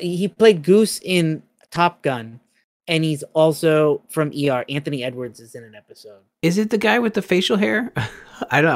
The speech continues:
Speaker 2: I can
Speaker 1: No.
Speaker 2: honestly can't place him.
Speaker 1: No. He, he's the, he, i-, i-, photos of him now, he's bald on top.
Speaker 2: Oh,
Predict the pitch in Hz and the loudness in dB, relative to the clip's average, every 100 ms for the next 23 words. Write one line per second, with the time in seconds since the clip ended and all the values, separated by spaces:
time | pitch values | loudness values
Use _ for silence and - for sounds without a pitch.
0 | 90 151 190 196 - 123 156 143 - 120 | 2 2 4 4 4 2 -2 -4 -4 -2
1 | 147 - 62 - _ _ _ _ - 151 | -2 -4 -10 -14 _ _ _ _ -10 -4
2 | 202 202 _ _ _ _ _ 151 151 156 | -4 -6 _ _ _ _ _ -8 -8 -6
3 | 185 185 165 185 165 - 175 202 - 185 | -4 -4 -2 -2 -2 -4 -4 -4 -2 -4
4 | 180 180 180 208 226 233 202 185 170 170 | -4 -6 -4 2 6 6 4 2 0 2
5 | 165 147 131 - 139 131 117 120 113 120 | 0 -2 -8 -4 -2 -2 -2 -6 -10 -14
6 | 110 92 _ _ _ _ _ - 120 60 | -14 -16 _ _ _ _ _ -12 -10 -10